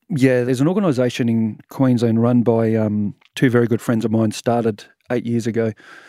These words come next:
One of them is a current serving detective sergeant still in the police with thirty-something years service. Another one is a former A F P, um, special agent, and he is, uh, now has a doctorate in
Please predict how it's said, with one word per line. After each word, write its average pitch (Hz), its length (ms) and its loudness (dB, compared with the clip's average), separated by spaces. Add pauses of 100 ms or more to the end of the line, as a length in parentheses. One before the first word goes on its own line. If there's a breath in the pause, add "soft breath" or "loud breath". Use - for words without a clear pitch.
(340 loud breath)
One 135 220 2
of 120 100 0
them 120 100 2
is 110 100 -2
a - 40 -8
current 120 280 -2
serving 113 240 0
detective 110 380 -4
sergeant 117 320 -2
still - 160 -4
in 110 40 -4
the 104 60 -6
police - 300 -4
with 104 100 -8
thirty-something 113 800 -2
years 107 180 -4
service. 107 440 -4
Another 117 240 0
one 110 120 2
is 107 80 0
a 107 40 0
former 110 340 0
A 107 120 0
F - 180 -6
P, 117 300 0 (840 soft breath)
um, 110 440 -2 (380)
special 117 420 0
agent, 127 280 0 (240)
and 131 200 2
he 131 380 2
is, 113 140 -2
uh, 127 260 -2
now 123 200 0
has 117 180 -4
a 110 40 -4
doctorate 120 380 -2
in 107 300 -4